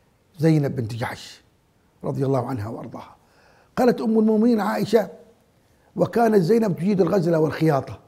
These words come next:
فتغزل وتخيط وتبيعه وتتصدق به على الفقراء والمساكين، فعلمنا أن قصد رسول الله صلى الله عليه وسلم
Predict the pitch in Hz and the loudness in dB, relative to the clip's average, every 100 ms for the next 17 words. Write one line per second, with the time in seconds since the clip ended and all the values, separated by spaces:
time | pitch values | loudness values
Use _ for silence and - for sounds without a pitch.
0 | _ _ _ 151 - 165 156 147 147 - | _ _ _ -2 2 2 0 0 -4 -4
1 | 131 135 120 - - _ _ _ _ - | -8 -8 -10 -16 -20 _ _ _ _ -8
2 | - 156 160 156 - - - _ _ _ | 0 2 4 2 -2 -6 -16 _ _ _
3 | _ - 165 143 120 175 147 131 151 151 | _ -8 -4 -4 -4 -2 -2 -2 -2 0
4 | 143 135 - - 147 139 131 123 - 123 | 0 -4 -6 -6 -4 -4 -4 -8 -10 -12
5 | - 143 - _ _ _ _ 156 135 160 | -10 -12 -14 _ _ _ _ -6 -2 0
6 | 190 165 151 - 156 147 185 - - 147 | 0 -2 -4 -6 -6 -6 -8 -8 -8 -10
7 | 127 127 170 151 135 139 139 120 165 147 | -10 -8 -6 -6 -6 -6 -6 -10 -8 -6
8 | 147 160 143 151 185 202 | -4 -4 -6 -6 -4 -6